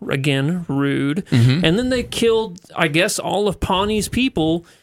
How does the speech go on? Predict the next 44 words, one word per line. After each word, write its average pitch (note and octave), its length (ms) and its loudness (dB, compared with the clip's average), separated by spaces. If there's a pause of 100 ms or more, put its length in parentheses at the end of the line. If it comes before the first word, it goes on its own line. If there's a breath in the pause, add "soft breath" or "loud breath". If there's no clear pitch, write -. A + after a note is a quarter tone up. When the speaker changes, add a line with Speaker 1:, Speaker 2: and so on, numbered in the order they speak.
(140 soft breath)
Speaker 1:
So G#3 280 4
were F#3 360 2
they D#4+ 220 2
really C4+ 560 0
good A3 480 0
people? F#3+ 160 4
Speaker 2:
No, C4+ 160 6
no, C#4 100 4
no. C4 100 4
They B3 140 0
weren't. G#3+ 280 -2
They A3 120 2
were, G#3 240 4
they F#3+ 260 4
were F3+ 160 0 (340)
pragmatic D#3+ 720 2
people, F#2 320 -2
I F2 80 2
think, F#2+ 240 0
is F#2 120 0
what G#2 100 2
we're G#2 120 0
supposed G#2 260 -2
to G2+ 60 -12
believe. G2+ 180 0
Like, A2+ 180 0
they B2+ 120 2
were C#3 120 0
just B2+ 220 -2
trying A#2+ 220 2
to G#2+ 140 0 (200 loud breath)
do C3+ 120 4
whatever A#2+ 300 4
it - 80 -4
takes A2 300 0
to G#2 80 0
save G2+ 320 2
their F#2+ 420 2
Speaker 1:
The - 240 0
greater - 220 4
Speaker 2:
world. G#2 260 4
Speaker 1:
good. - 320 -4
Speaker 2:
<laughs> - 1300 2
Yeah, C#3+ 460 2